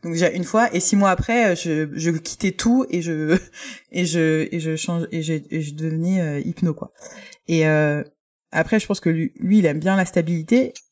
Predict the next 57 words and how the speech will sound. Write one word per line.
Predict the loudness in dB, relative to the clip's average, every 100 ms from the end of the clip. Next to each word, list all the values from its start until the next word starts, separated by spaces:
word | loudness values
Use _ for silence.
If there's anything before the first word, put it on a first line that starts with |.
| _ _
Et | -8
pourtant, | -8 -8 -6
bon, | -6 -8
il | -10
s'est | -6
mis | -2
avec | 0 0
moi, | -2
c'est | -4 -10
qu'il | -8 -6
y | -6
avait | -4
une, | -2 -2
<laughs> | 0 0 0
ça | 0
lui | 0 2
apporte | 2 0 -4
autre | 2
chose. | 2 2 -6 -16 -10 -2
Mais | 2
il | 4
a | 4
toujours | 0 2 4 2
été, | 2 4 6
euh, | 4 2 -2 -6 -10 _ _ _ _ _ -8
il | -6
m'a, | -8 -14 -18 -8
il | -2
m'a | -2
toujours | 2 4
laissé | 4 4 4
cet | 4 0
espace | -2 2 2 2
de | 0
liberté | 0 2 2 2 4 4 4
qui | -4
fait | 0 0
que, | 2 2 2
bah, | 2 0
moi, | 2 0
je | 0 -4
peux, | -2
euh, | 0 2 0 -2 -4 -4 -8 -14 -14 -2
naviguer, | 2 2 0 0 4 4 2
euh, | 0 -6 -6
là-dedans | -6 0 2
et | 4
en | 2
même | 0
temps, | 0 0
je | -4
me |
sens | -4 -4
en |
sécurité | -4 -6 -6 -2 0 0
parce | -2
que | -4 -4 -2 -4